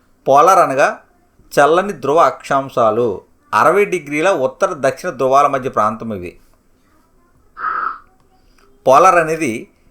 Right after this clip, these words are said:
ఎక్కడి నుండి ఉద్భవిస్తుంది? స్కాండినేవియా, రష్యా అధిక పీడన ప్రాంతాల నుండి ఉద్భవిస్తుంది. ఉష్ణ, దీనిని వెచ్చని అంటాం. ఈ ఉష్ణమండల భూమధ్య రేఖకు ఎన్ని డిగ్రీల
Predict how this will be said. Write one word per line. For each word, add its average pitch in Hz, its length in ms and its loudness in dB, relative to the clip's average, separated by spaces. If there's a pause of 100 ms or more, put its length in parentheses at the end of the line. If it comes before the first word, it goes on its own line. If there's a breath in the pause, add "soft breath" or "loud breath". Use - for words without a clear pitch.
(240)
ఎక్కడి 131 360 0
నుండి 180 240 -2
ఉద్భవిస్తుంది? 135 800 -4 (220)
స్కాండినేవియా, 156 880 -2 (320)
రష్యా 175 520 -2 (180)
అధిక 156 340 -4
పీడన 151 200 -2
ప్రాంతాల 139 680 0
నుండి 139 420 -10 (120)
ఉద్భవిస్తుంది. 110 760 -6 (2250 soft breath)
ఉష్ణ, 139 500 0 (200)
దీనిని 139 260 -6
వెచ్చని 151 520 -2
అంటాం. 147 380 0 (240)
ఈ 139 100 -6
ఉష్ణమండల 180 680 -2
భూమధ్య 156 520 -2
రేఖకు 139 640 -2 (100)
ఎన్ని 170 280 -6
డిగ్రీల 160 640 -4